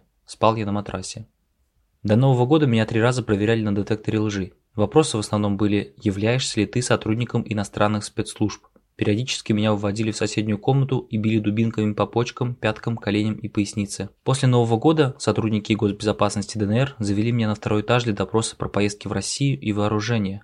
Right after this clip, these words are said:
а также возможность поставки джавелинов. Не услышав от меня нужных ответов, вывели на нижний этаж в отдельную комнату и за левую руку, используя железные наручники, подвесили меня к верхней части решетки. В таком положении я провисел сутки, без еды, воды и туалета.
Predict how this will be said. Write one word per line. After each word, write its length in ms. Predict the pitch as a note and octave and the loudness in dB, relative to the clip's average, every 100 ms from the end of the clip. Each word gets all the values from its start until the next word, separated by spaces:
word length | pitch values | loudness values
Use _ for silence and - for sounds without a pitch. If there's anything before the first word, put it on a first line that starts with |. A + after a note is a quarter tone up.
| _ | _
а 100 | G#2 | -4
также 240 | G#2+ A#2 | -2 0
возможность 440 | G#2+ G#2+ G#2+ A2+ | -2 -2 -6 -8
поставки 580 | - D3 - A2 - G#2+ | -4 -4 0 -2 0 -4
джавелинов. 640 | G#2 G#2 G#2 A2 G2 F2+ _ _ _ | -2 -2 0 0 -2 -6 _ _ _
Не 100 | A2 | 2
услышав 480 | B2+ - C3+ - - | 2 2 0 -2 -6
от 140 | - | -4
меня 180 | A2 A2 | 0 0
нужных 320 | A2 G2 F#2 | 0 -2 -4
ответов, 520 | F#2 - C3+ C3 - _ | -2 0 0 0 -6 _
вывели 440 | A2+ A2+ G#2 G2+ - | 2 2 2 0 0
на 100 | G2+ | 0
нижний 300 | G2+ G2 G2 | 0 0 -4
этаж 340 | - A#2+ - | 0 0 0
в 60 | G2 | -4
отдельную 400 | F#2+ G#2 G#2 G2+ | -2 0 0 0
комнату 520 | - G#2+ F#2 - G2 _ | 2 0 0 -6 -10 _
и 80 | G2+ | -2
за 120 | G#2 | 0
левую 340 | G#2 G2+ G2 | 0 0 0
руку, 260 | A#2+ C3+ G#2+ | 0 0 -4
используя 460 | - - G2 G2 | -2 -2 0 -2
железные 420 | G2 G#2 G#2+ G2 F#2 | -4 -2 0 -2 -6
наручники, 600 | F#2+ A#2+ - A2+ G2 - _ _ | -4 -2 -2 -4 -6 -10 _ _
подвесили 480 | G2 G2+ G#2+ - G2+ | -6 -2 -2 -2 -4
меня 200 | G2+ F#2+ | -4 -4
к 100 | - | -4
верхней 320 | G2+ - F#2+ | -6 -6 -4
части 320 | - G2+ - | -4 -6 -6
решетки. 540 | G2+ - G2+ - G2+ - _ _ | -8 -4 -6 -6 -12 -14 _ _
В 100 | - | 0
таком 260 | G#2 G#2+ | 2 2
положении 480 | G2+ G2+ G2 A#2 B2 | 0 -2 0 -2 0
я 120 | G#2+ | -2
провисел 480 | G2+ G#2 G2+ - G#2 | -2 -4 -4 -2 -2
сутки, 500 | - A2+ G2+ - G#2 _ - | -2 -4 -4 -10 -16 _ -2
без 160 | G#2+ | -2
еды, 360 | G2 G2 A2 A#2 - | 0 0 -2 -2 -4
воды 280 | G2+ G2+ | -2 -2
и 240 | G#2 - G2+ | -4 -4 -4
туалета. 460 | G2+ G2 G2+ - | -2 -2 -4 -8